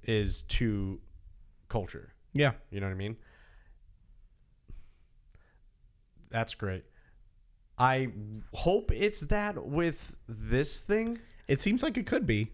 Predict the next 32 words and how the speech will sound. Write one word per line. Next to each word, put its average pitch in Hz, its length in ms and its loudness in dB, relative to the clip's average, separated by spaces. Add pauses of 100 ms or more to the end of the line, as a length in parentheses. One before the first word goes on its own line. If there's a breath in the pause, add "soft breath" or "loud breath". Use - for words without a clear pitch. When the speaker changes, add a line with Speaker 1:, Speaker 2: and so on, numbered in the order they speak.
Speaker 2:
They're 135 100 6
Speaker 1:
But 170 160 10
I 165 80 4
Speaker 2:
kinda 165 200 6
Speaker 1:
feel - 80 10
Speaker 2:
doing 160 140 8
Speaker 1:
like - 20 6
Speaker 2:
the 151 60 6
Speaker 1:
it's 139 80 2
Speaker 2:
same - 140 6
Speaker 1:
gonna - 220 2
be 170 60 6
a 160 60 6
Speaker 2:
thing. 143 80 0
Speaker 1:
lot 147 220 2
of, 127 480 0 (680)
it's - 100 -10
gonna 160 160 2
be 151 120 4
a 143 60 4
lot 135 260 2
of 113 640 0 (1000)
fucking 104 600 -4 (260)
shoes 127 340 -2
off 120 220 2
when 117 80 -2
you 110 60 0
enter 110 180 -2
the 101 120 -2
house, 95 400 0 (140)
Speaker 2:
<laughs> - 140 -16
Speaker 1:
bowing, 107 720 2